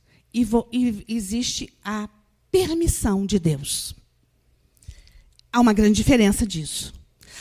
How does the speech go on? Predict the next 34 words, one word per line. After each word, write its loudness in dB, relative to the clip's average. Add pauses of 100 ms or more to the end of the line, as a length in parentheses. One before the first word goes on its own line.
A 6
vontade 8
de 4
Deus 4
é -6
uma -6
coisa. 4 (400)
A 2
vontade 4
permissiva 4
de 0
Deus 4
é 6
outra 6
coisa. 0 (960)
Às 2
vezes 2
você 4
ora, 8 (1120)
você 6
pede 4
alguma 4
coisa 4
pro 0
Senhor, 2 (1400)
e -6
nem -2
sempre 4
essa 0
é 2
a 0
vontade -2
do -12
Senhor. -6